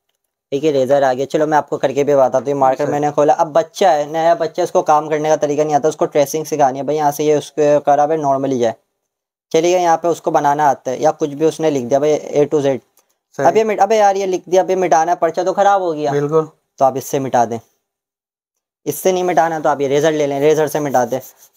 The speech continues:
Speaker 1: भाई ये आपके काम करेगी इंशाल्लाह, एक बच्चा नहीं दूसरे बच्चे के लिए भी काम आएगी ये।
Speaker 2: अरे जबरदस्त।
Speaker 1: लॉन्ग
Speaker 2: यानी
Speaker 1: टर्म
Speaker 2: कि
Speaker 1: यूज़
Speaker 2: वन,
Speaker 1: करने वाली
Speaker 2: वन
Speaker 1: है।
Speaker 2: टाइम यूज़ नहीं है ये?
Speaker 1: वन टाइम यूज़ नहीं है, लॉन्ग टर्म
Speaker 2: डिस्पोजेबल
Speaker 1: यूज़
Speaker 2: नहीं है,
Speaker 1: है ये।
Speaker 2: जबरदस्त।
Speaker 1: इसके अंदर आपको एक रेजर और दो मार्कर दिए जाएंगे साथ। ये
Speaker 2: वीआईपी।
Speaker 1: ऑनलाइन,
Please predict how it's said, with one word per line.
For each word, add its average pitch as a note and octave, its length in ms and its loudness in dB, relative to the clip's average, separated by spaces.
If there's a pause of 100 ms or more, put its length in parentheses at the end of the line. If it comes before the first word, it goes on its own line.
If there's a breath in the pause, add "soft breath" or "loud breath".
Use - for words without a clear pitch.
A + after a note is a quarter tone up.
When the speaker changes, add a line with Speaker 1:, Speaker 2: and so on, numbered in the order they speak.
Speaker 1:
भाई C#3 140 2
ये E3 100 4
आपके D#3+ 340 0
काम D3+ 360 0
करेगी D3 360 -2
इंशाल्लाह, D3+ 400 0
एक C#3+ 140 -2
बच्चा D3+ 260 0
नहीं D#3 140 -2
दूसरे C#3+ 300 -2
बच्चे D3 260 -2
के C#3+ 80 -2
लिए C#3+ 100 0
भी D3 120 0
काम C3 260 0
आएगी B2 220 -2
ये। F#3 140 2
Speaker 2:
अरे A3+ 160 2
जबरदस्त। F3 840 0 (300)
Speaker 1:
लॉन्ग D3+ 200 2
Speaker 2:
यानी E3+ 100 -4
Speaker 1:
टर्म F3 140 2
Speaker 2:
कि E3 60 -2
Speaker 1:
यूज़ D#3 100 -4
Speaker 2:
वन, E3 80 2
Speaker 1:
करने D#3+ 140 -2
वाली D3+ 140 0
Speaker 2:
वन G3 100 0
Speaker 1:
है। A3 80 -2
Speaker 2:
टाइम A#3 200 0
यूज़ A3+ 260 0
नहीं B3+ 180 4
है A#3+ 80 4
ये? A3 80 2
Speaker 1:
वन D#3+ 220 2
टाइम F#3 260 0
यूज़ F3+ 260 -2
नहीं F3 200 -2
है, E3+ 200 2
लॉन्ग D#3+ 280 2
टर्म F#3 240 0
Speaker 2:
डिस्पोजेबल F3 140 0
Speaker 1:
यूज़ E3+ 80 2
Speaker 2:
नहीं F3 100 -2
है, F3 100 2
Speaker 1:
है E3 100 2
ये। D#3+ 100 2
Speaker 2:
जबरदस्त। E3+ 240 2
Speaker 1:
इसके A3+ 120 -2
अंदर D#3 220 2
आपको D#3 240 0
एक D#3 140 -4
रेजर D3+ 320 0
और D#3+ 100 0
दो D#3 140 0
मार्कर C#3 380 2
दिए D3 200 0
जाएंगे C#3 300 0
साथ। C3 220 0 (640 loud breath)
ये D#3+ 160 2
Speaker 2:
वीआईपी। C#3+ 180 0
Speaker 1:
ऑनलाइन, E3+ 340 0